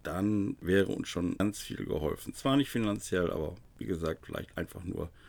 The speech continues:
mental ein besseres Gefühl zu haben, in den Tag zu starten und jeden Tag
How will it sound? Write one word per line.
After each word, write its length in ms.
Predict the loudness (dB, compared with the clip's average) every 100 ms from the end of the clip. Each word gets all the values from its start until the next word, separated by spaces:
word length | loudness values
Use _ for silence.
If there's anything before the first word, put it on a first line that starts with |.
| -20 -20 -20 -20 0
mental 560 | 4 4 8 10 10 10
ein 180 | 6 6
besseres 400 | 4 4 0 -2
Gefühl 320 | -4 -4 -4
zu 280 | -6 -6 -4
haben, 280 | -4 -2
in 80 | -2
den 140 | -2 0
Tag 280 | 0 0
zu 120 | -4 -8
starten 420 | -6 -6 -4 -2
und 160 | 0
jeden 280 | 2 2 2
Tag 340 | 2 0 0